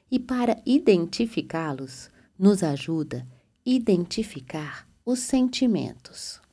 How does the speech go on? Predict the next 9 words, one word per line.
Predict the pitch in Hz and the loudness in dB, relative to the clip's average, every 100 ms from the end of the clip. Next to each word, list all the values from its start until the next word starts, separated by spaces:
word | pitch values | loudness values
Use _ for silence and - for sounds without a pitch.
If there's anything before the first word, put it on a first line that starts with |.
| _ _ _ _ _ | _ _ _ _ _
Eu | 269 | 2
falo | 285 294 262 | 4 2 2
aqui | 170 - 190 147 131 _ _ _ | 2 0 2 2 -2 _ _ _
de | - | 0
sete | 269 - 330 392 285 | 0 2 0 2 -2
tipos | - - 185 175 - | 0 0 -2 -2 0
de | 180 | 4
autossabotagem. | 156 156 - 156 165 185 123 104 - - - _ _ _ _ _ _ _ _ _ _ _ _ | 4 2 -4 -2 -2 -2 -4 -6 -10 -16 -18 _ _ _ _ _ _ _ _ _ _ _ _
Primeiro, | - 302 233 160 135 | 6 8 8 6 0